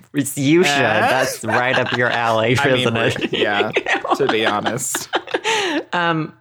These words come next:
Speaker 1: but I've had really, I had a lot of really nice dates from OkCupid, and,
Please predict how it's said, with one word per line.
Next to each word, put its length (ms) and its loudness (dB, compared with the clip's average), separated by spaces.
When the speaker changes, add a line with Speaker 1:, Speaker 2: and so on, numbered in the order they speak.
Speaker 1:
but 100 0
I've 160 0
had 240 2
really, 540 4
I 80 -2
had 200 0
a 140 4
lot 220 2
of 160 -2
really 460 2
nice 320 -2
dates 320 0
from 160 -2
OkCupid, 800 -4
and, 400 -2